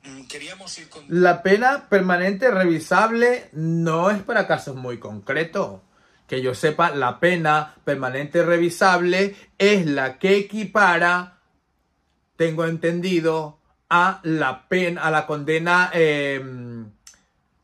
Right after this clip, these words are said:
Speaker 2: per-, permanente, no, a la, a la, a la, a la condena...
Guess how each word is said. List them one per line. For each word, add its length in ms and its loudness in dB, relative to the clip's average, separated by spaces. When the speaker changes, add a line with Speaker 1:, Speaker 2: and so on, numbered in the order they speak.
Speaker 2:
per-, 280 -4
permanente, 560 0
no, 80 -6
a 40 -4
la, 80 -2
a 160 -2
la, 120 -2
a 140 -4
la, 100 -2
a 200 -10
la 160 -4
condena... 1040 -2